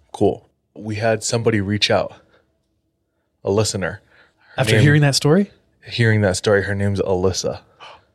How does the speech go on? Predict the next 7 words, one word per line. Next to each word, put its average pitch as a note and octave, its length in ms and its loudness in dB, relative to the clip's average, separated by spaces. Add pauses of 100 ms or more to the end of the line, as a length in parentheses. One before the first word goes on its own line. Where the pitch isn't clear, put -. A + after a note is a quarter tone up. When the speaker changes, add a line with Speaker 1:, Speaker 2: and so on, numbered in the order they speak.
(140)
Speaker 2:
<gasps> - 800 -20
Speaker 1:
who A2 160 0
is F#2+ 100 -2
also F#2+ 260 0
a F2 60 -4
patron. F2+ 520 -6 (800)
Alyssa A#2+ 840 0